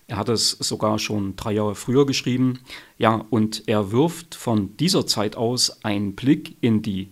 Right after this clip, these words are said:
Zukunft, in das Jahr neunzehnhundertvierundachtzig. Wir lesen das Buch heute natürlich aus der Perspektive des einundzwanzigsten Jahrhunderts. Neunzehnhundertvierundachtzig liegt für uns in der Vergangenheit.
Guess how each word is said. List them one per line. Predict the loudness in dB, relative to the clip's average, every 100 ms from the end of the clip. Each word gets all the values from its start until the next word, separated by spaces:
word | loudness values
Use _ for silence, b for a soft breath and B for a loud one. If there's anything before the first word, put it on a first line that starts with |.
| _ -2
Zukunft, | 0 0 0 2 2 2 -4 B B B
in | 2
das | 4 4
Jahr | 4 2 0
neunzehnhundertvierundachtzig. | 2 2 2 2 2 0 -2 -2 0 2 2 0 0 -4 -4 -10 -20 B B B B B B B _ _ 2
Wir | 8 10 8 2
lesen | 4 6 6 4 4
das | 0 -2
Buch | -2 -2 -2 -2
heute | 0 2 2 0 0 0
natürlich | 0 2 2 2 0 -4 -2
aus | 2 2 2
der | 0 0
Perspektive | -2 -2 -4 -6 -4 -2 0 0
des | 0 0 0 0
einundzwanzigsten | 4 6 6 4 0 -2 -2 0
Jahrhunderts. | 0 0 0 0 0 -4 B B 0
Neunzehnhundertvierundachtzig | 2 2 2 2 2 0 0 2 -2 -2 -4 -4 -4
liegt | -6 -4
für | -4
uns | 0 0 0 -2
in | 0 2
der | 2 0
Vergangenheit. | -2 0 4 4 4 0 -8